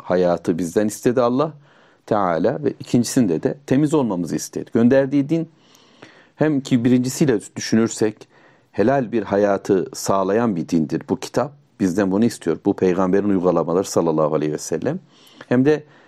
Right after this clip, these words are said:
temizliğimizi bununla öğreniyoruz. Abdesti, gusülü, tahareti. Malımızı nasıl temizleyeceğimizi zekatle. Haccı,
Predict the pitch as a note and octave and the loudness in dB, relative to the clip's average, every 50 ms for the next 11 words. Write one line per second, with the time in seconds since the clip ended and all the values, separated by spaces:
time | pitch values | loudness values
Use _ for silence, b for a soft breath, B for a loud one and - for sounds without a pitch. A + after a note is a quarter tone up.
0 | b b b b - - A#2+ B2 B2+ A2+ A2+ B2 C3 C3 C3+ B2+ B2 - D3+ C3+ | b b b b -2 2 4 4 2 2 2 4 4 4 4 4 4 2 2 2
1 | - - A2+ A2+ B2 C#3+ F3 D#3+ C3+ G2+ F2 F2+ E2 E2 D2+ D2+ D2 D2 C#2+ - | 0 -2 -2 0 2 2 2 2 2 2 2 2 0 -2 -2 -2 -4 -4 -6 -6
2 | - - G#2+ G#2+ - - A2+ G#2 G#2 - - - - F#2 F#2+ - - A#2 G#2+ - | -6 -4 -4 -4 -2 0 0 0 0 -2 -4 -4 -2 -2 -2 -2 -2 -2 -2 0
3 | - G#2 F2 E2+ - - - - G#2 F#2 G#2 G2+ G2 F2+ F2 E2+ - - F2+ - | 0 0 0 0 -2 -4 -4 -4 -2 0 0 0 0 0 0 -2 -4 -4 -6 -6
4 | - _ _ _ _ _ _ _ _ _ _ _ _ _ - - _ B B B | -8 _ _ _ _ _ _ _ _ _ _ _ _ _ -20 -20 _ B B B
5 | B B B B B B - A#2 A#2 B2+ C3+ C3+ C3 A#2+ C#3 C3+ C#3 C#3 C#3 - | B B B B B B -2 0 2 2 2 2 2 2 2 2 2 0 0 -2
6 | G#2 - - G#2 G2+ G2 E2 F#2+ G2 F#2+ E2+ - G2 F2 F2 E2 D#2+ - D#2 - | -2 0 0 0 0 0 2 2 2 2 2 2 0 0 0 -2 -4 -6 -4 -4
7 | F2+ - - E2+ D#2 - - - F#2+ A2 - b b b b b b b b b | -4 -2 -2 -4 -6 -6 -6 -8 -8 -8 -10 b b b b b b b b b
8 | b b b - G#2+ A#2 G#2+ F#2+ - A#2 A2+ G#2+ - | b b b -2 -2 -2 -2 -2 0 0 2 2 0